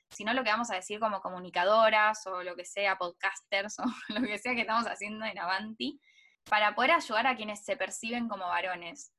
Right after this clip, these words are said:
a cuestionarse un montón de cosas que hacen o no hacen o dicen o callan para poder reforzar su masculinidad. Y cabe aclarar que en este episodio, cada vez que estemos hablando de varones,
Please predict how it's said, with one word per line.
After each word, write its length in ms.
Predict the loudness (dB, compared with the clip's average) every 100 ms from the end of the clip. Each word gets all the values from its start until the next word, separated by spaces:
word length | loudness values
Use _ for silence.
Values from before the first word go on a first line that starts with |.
| _
a 100 | -4
cuestionarse 800 | -4 -2 -2 0 0 0 0 -2 _
un 140 | -2
montón 260 | 0 0 -2
de 100 | -2
cosas 300 | -2 0 -4 -4
que 160 | 0
hacen 480 | 4 4 2 -2 -2
o 80 | -2
no 120 | 0
hacen 400 | 0 0 -4 -6
o 80 | -6
dicen 380 | -6 -6 -6 -8
o 120 | -4
callan 600 | -2 -2 -2 -6 -6 -8 _ _ _ 0
para 240 | 4 4
poder 220 | 4 2
reforzar 600 | 2 -2 -4 -6 0 0
su 140 | 0 -4
masculinidad. 720 | -6 -6 -8 -6 -4 -4 -6 _ _ _ -10
Y 120 | 0
cabe 180 | 4 4
aclarar 540 | 4 4 6 4 2 -6 -14
que 60 |
en 40 | -12
este 140 | -12
episodio, 340 | -12 -10 -8
cada 140 | -6 -6
vez 100 | -6
que 80 | -12
estemos 260 | -8 -8
hablando 340 | -6 -6 -4 -2
de 100 | 0
varones, 680 | 2 2 0 0 -6 -8